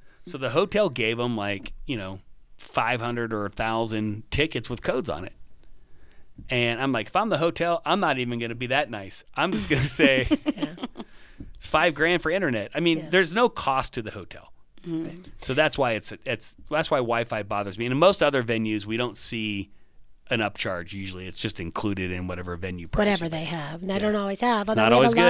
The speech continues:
Speaker 2: lot
Speaker 1: good.
Speaker 2: of, right, a lot of places don't have good internet, though. So that's something to definitely look at when you're picking your venue.
Speaker 1: Yes.
Speaker 2: Mm-hmm.
Speaker 1: Yeah, and we just, we just had a client recently finish their event, and it's at their own venue, and they just spent five grand upgrading their internet.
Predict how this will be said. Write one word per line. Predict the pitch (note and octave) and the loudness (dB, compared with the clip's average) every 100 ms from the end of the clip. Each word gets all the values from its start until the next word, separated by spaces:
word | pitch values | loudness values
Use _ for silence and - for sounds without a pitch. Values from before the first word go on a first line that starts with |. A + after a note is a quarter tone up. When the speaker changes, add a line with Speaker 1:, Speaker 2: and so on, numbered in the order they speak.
| - | 6
Speaker 2:
lot | - | 4
Speaker 1:
good. | - | -2
Speaker 2:
of, | |
right, | F#3 F3 - - - | -8 -8 -10 -12 -12
a | G#3 | -8
lot | G3+ | -8
of | F#3+ | -6
places | G#3 G3 F#3+ E3 | -4 -4 -6 -8
don't | E3 F3 | -8 -6
have | G3 G3 | -6 -2
good | A#3 | 0
internet, | C4+ G3 F#3 F#3 | 2 2 -2 -4
though. | F#3 F#3 | -4 -4
So | - F#3+ | -4 -4
that's | F3+ F3+ - | -4 -4 -6
something | - - - A3+ - A#3 | -10 -10 -4 -4 -2 -2
to | G#3 | 0
definitely | G#3 G3+ G#3+ F#3 F#3 F#3 F#3 - - - - - - - - - | -2 -2 -2 -2 0 -2 -2 -8 -18 -18 -20 -20 -20 -20 -16 4
look | A#3+ F4 | 6 8
at | C#4 G3+ A#3 | 6 4 2
when | A3+ | 0
you're | G#3+ | 0
picking | A3+ A3 F3+ | -2 -2 -4
your | F3 | -2
venue. | A3 G#3 D#3+ G3 - - | 0 0 -2 -6 -10 -8
Speaker 1:
Yes. | B2 A2+ E2+ - - G3 | -2 0 -2 -12 -12 -8
Speaker 2:
Mm-hmm. | E3 F#3 F#3 - | -8 -8 -12 -2
Speaker 1:
Yeah, | - C#3+ | 4 6
and | C3 | 6
we | B2+ C3 | 4 4
just, | C#3 C3+ - | 4 2 0
we | C3+ B2+ | -2 -2
just | C3 | -2
had | C3 B2+ | -2 -2
a | |
client | - B2 B2+ A2 | -2 -2 0 0
recently | A#2+ A#2 B2 | -2 -2 -2
finish | A2+ B2+ A#2+ | -2 -2 -2
their | - B2 | 0 0
event, | A2+ A#2+ B2 | 2 0 -2
and | C3+ A#2 | -2 -2
it's | G#2+ | -2
at | - - | -2 0
their | A#2 F2+ | -2 0
own | C3 E3 F#3+ | 2 2 2
venue, | A2+ G2 G2 G2 G#2+ - - - - | 0 -2 -2 -6 -8 -12 -20 -20 -2
and | B2+ A#2+ | 2 2
they | B2 C3 | 2 2
just | B2 B2 - | 0 2 2
spent | - B2+ A#2+ A2 - | 2 0 0 -2 -8
five | - A#2+ A2+ A2 | -4 0 2 0
grand | A2+ A2 G#2 F#2+ | 0 0 0 -2
upgrading | G#2 G2+ A2 G#2 G2 | -6 -6 -6 -4 -6
their | F#2+ F#2+ | -6 -6
internet. | F#2+ F#2 F2 | -6 -6 -10